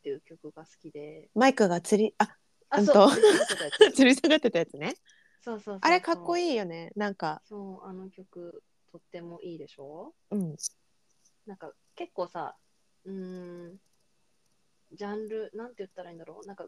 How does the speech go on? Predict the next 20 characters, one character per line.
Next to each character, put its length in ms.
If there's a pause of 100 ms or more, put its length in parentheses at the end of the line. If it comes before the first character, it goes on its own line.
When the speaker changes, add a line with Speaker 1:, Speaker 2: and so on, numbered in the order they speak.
Speaker 1:
こ 100
う、 40
ズ 120
ン 100
ズ 120
ン 60
系 160
の 100
曲 240
が 220 (640)
多 160
い 60
じ 80
ゃ 40
な 220
い？ 80 (160)
Speaker 2:
う 40
ん 120
う 160
ん。 20